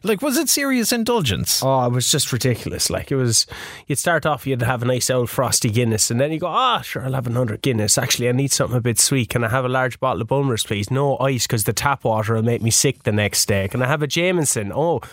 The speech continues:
Speaker 2: oh no, actually, I'll have a Jack and Coke. Make it a double Jack and Coke. Actually, no. Can I have that thing that's on fire that that person has? I'm just going to have that. Oh, can I have a White Russian? No, you're not allowed to call it White Russian anymore. Right, can I have a White Rwandan then?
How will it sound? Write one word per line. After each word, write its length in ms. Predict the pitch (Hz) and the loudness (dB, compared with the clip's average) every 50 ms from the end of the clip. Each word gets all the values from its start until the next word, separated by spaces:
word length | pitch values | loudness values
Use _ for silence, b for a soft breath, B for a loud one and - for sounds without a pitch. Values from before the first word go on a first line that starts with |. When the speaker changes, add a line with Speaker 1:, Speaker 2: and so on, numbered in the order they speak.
| B B _ | B B _
Speaker 2:
oh 80 | 220 214 | -2 -2
no, 240 | 214 233 220 165 | 0 0 0 0
actually, 280 | 131 165 165 - - 160 | 0 -2 -2 -2 -2 0
I'll 60 | 151 | 0
have 140 | 143 - 180 | 0 0 -2
a 60 | 175 | -2
Jack 280 | 147 - 196 180 156 - | 0 0 0 0 0 -2
and 100 | 175 151 | -4 -2
Coke. 260 | - 185 165 123 101 | 0 0 0 2 0
Make 160 | - 147 151 143 | 0 0 0 0
it 80 | 147 | -2
a 60 | 151 | -2
double 260 | 143 170 165 156 151 143 | 0 0 0 0 -2 -2
Jack 300 | 123 143 127 117 - 135 | 0 0 0 0 -2 -4
and 100 | 117 107 | -4 -2
Coke. 260 | - 123 107 98 - | 0 0 0 0 0
Actually, 400 | - 151 165 - - 156 143 135 | -2 0 0 0 -2 0 0 0
no. 280 | 135 151 165 147 117 B B B B B B B | 0 0 0 0 0 B B B B B B B
Can 380 | - 135 135 135 131 131 131 123 - | -2 0 2 2 2 2 0 0 0
I 180 | 131 135 135 | 0 0 0
have 220 | 117 107 160 170 147 | 0 0 0 0 0
that 160 | 175 156 135 - | 0 -2 -2 -2
thing 220 | - 175 170 160 | -2 0 0 0
that's 200 | 139 120 - - | 0 -2 0 0
on 160 | 143 139 131 | 0 0 0
fire 420 | - - - 147 151 160 151 123 113 | -2 -2 0 0 2 2 2 2 2
that 180 | 117 120 123 - | 0 0 0 0
that 180 | 151 147 - | 0 0 0
person 300 | - 147 127 110 - 123 | 0 0 0 0 0 0
has? 240 | 98 117 110 104 104 | 0 0 0 2 2
I'm 140 | 113 120 123 | 2 2 0
just 160 | 135 139 - | 0 0 0
going 100 | 151 147 135 | 0 0 0
to 60 | 123 | 0
have 360 | - - 143 135 123 113 113 | 0 0 0 0 0 -2 -2
that. 300 | 127 135 123 107 - - | 0 0 0 -2 -2 -2
Oh, 140 | 156 151 131 | 0 0 0
can 160 | - - 131 | 0 0 -2
I 60 | 131 | 0
have 180 | 123 180 196 180 | -2 -2 0 0
a 140 | 185 170 B B B B B - | 0 0 B B B B B -2
White 220 | 185 185 180 135 | 0 0 0 0
Russian? 360 | 165 175 185 160 - - 117 | -2 -2 0 0 0 -2 0
No, 80 | 113 120 | 0 0
you're 160 | 123 117 123 | 0 0 0
not 120 | 151 180 165 | -2 0 0
allowed 100 | 175 180 | 0 -2
to 60 | 170 | 0
call 200 | - 180 175 170 | 0 0 0 0
it 80 | 160 143 | 0 0
White 200 | 156 160 156 135 | 0 -2 -2 -2
Russian 280 | 156 175 - - 151 | -2 -4 -2 -2 -2
anymore. 400 | 139 127 123 120 123 135 147 - | 0 0 0 0 0 0 0 0
Right, 240 | 127 156 156 135 - | 0 -2 -2 -2 -2
can 140 | - 143 139 | -4 -2 -2
I 40 | 127 | 0
have 100 | 151 151 | 0 0
a 60 | 147 | 0
White 280 | 127 131 156 170 151 113 139 | 0 0 0 0 -2 -2 -2
Rwandan 640 | 143 143 131 135 143 151 160 160 147 131 113 107 | -2 0 0 0 0 2 2 0 0 0 0 0
then? 80 | 110 | -2